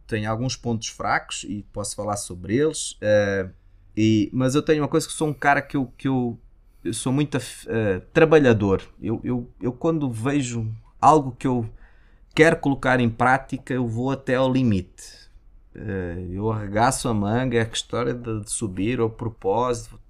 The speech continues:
tentar encontrar, vou levar um soco, suar, feridas no rosto. Mas, eh,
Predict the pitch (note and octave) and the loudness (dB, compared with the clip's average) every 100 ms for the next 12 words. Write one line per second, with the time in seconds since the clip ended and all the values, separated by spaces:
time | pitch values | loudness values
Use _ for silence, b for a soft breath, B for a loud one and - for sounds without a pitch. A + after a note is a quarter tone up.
0 | - A2+ A#2+ A#2+ A2+ G#2 - G2+ A2 B2 | -8 -4 -4 -4 -6 -6 -4 -2 -2 -2
1 | A2 G#2 G2 A2 A#2+ G#2+ G#2+ - - - | -4 -6 -4 -2 -2 -4 -12 -20 -20 -20
2 | - - - A#2 A2+ - A2+ A#2+ B2+ - | -20 -20 -8 -4 -4 -4 0 0 0 -6
3 | - F#2+ G2 A#2+ C3 B2 A2+ - G#2+ B2 | -4 0 4 6 6 4 -2 -4 -2 0
4 | B2+ A2+ A2+ F#2+ B2 - b b b b | 2 0 -2 0 -2 -2 b b b b
5 | b - A#2 A#2+ C3+ C#3 C3 B2+ - | b 0 2 2 -2 0 0 0 -2